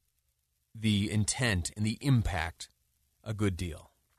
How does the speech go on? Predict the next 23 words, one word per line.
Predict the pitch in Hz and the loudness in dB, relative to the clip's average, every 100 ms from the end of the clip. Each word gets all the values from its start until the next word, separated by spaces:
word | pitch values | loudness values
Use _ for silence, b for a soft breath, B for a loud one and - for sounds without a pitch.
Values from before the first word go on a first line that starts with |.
| _ _ _ _ _ _ _ _ _ b b b | _ _ _ _ _ _ _ _ _ b b b
Now, | 151 | 4
I'm, | 151 139 175 | 4 4 2
I'm | 151 | 4
gonna | 170 165 | 6 6
try | - 240 247 208 | 6 8 8 6
to | - 170 147 139 123 123 - | 2 4 6 6 4 2 2
refrain | 135 117 - 147 139 127 | 2 4 6 6 6 4
from | 127 117 | 2 2
getting | 127 127 | 4 4
into | 117 | 4
the | 117 | 4
merits | 110 107 107 104 92 - - b b - | 6 8 8 8 4 0 -2 b b 0
of, | 113 98 95 92 - | 4 4 2 0 -2
of | 98 98 | -2 2
the | 107 | 2
various | 95 120 113 107 104 | 8 8 8 6 2
impeachment | 95 - 147 - 120 104 - - _ _ | 0 2 4 6 8 8 6 -4 _ _
proceedings | 135 127 - 147 117 101 107 | 0 2 4 6 6 6 6
that | - 107 101 | 4 2 4
we | 113 110 110 | 4 4 4
are | 95 104 101 | 2 2 4
aware | 98 101 95 90 | 4 4 4 4
of. | 87 95 107 | 2 2 2